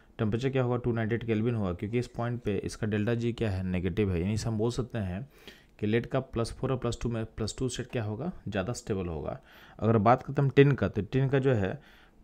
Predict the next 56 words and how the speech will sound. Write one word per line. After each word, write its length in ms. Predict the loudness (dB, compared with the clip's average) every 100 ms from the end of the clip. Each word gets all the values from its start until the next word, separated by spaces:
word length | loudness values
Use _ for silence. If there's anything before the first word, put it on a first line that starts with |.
| 0
प्लस 220 | 0 0 -4
फ़ोर 300 | 4 4 4
स्टेट 180 | 2 0
से 120 | 0
प्लस 260 | 0 -2 0
टू 140 | -2
स्टेट 160 | 0 0
जाने 240 | 2 0
का 100 | 0
जो 100 | -2
प्रोसेस 360 | 0 -2 -2 -2
का 80 | 0
डेल्टा 260 | 2 2
जी 120 | 2 2
है 80 | 2
पॉजिटिव 400 | 0 0 0 2
है, 80 | 2
यानी 80 |
प्रोसेस 320 | 0 0 0 0
क्या 80 |
स्पॉन्टेनियस 480 | 0 0 0 0 0
नहीं 260 | 0 2 2
है, 60 | 0
तो 120 | 0
हम 80 | 0
बोल 120 | 0
सकते 280 | -2 -2 -2
हैं 280 | 0 -4 -8 -20 -20 -20 -20 -2
कि 120 | 2
इस 200 | 4 2 -2
कंडीशन 480 | -2 0 -2 -4
में 160 | -4 -4
टिन 240 | -2 -4
का 160 | -2 -6
प्लस 300 | -4 -2 -2
फ़ोर 220 | -4 -4
स्टेट 180 | -4 -4
क्या 160 | -2 0
होगा? 300 | 0 -2 -2 -8 -2
ज़्यादा 260 | 2 2 2
स्टेबल 340 | 2 0 2
होगा। 300 | -2 -2 -6 -8 -20 -20 -20 -16 -2
तो 60 |
आपसे 280 | -2 2 0
क्वेश्चन 340 | 4 2 4 2
पूछा 340 | 2 4 6
गया 200 | 6 6
है 100 | 4
कि 140 | 0 -2
कौन 340 | 2 2 2
सा 180 | 2 0
most 380 | 2 4 2 0
probable 260 | 4 6 6
oxidation 540 | 4 0 0 2 0
state 200 | 0 0
होगा 300 | 0 0 0